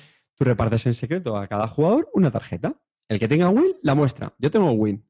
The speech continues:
Vale. Luego los, el lose y el banana está entre los otros dos jugadores. Bueno, pues los otros dos jugadores tienen que convencer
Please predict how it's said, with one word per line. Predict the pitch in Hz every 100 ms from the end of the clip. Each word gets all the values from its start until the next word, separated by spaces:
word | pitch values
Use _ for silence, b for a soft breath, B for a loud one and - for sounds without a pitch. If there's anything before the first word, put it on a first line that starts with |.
| _
Vale. | 117 90 _ _
Luego | 110 101
los, | 101 -
el | 123 110 110
lose | 131 131 110 -
y | 117
el | 110
banana | 107 139 208 370 _
está | 127 - 160
entre | 202 156 131
los | 123 131
otros | 120 117
dos | 131 156
jugadores. | 151 123 104 104 110 _ b b b b b _
Bueno, | 151 147 127
pues | 135 139
los | 131
otros | 135 135
dos | 226
jugadores | - 262 240 233
tienen | 226 214 196
que |
convencer | 170 156 139 123 - 120 107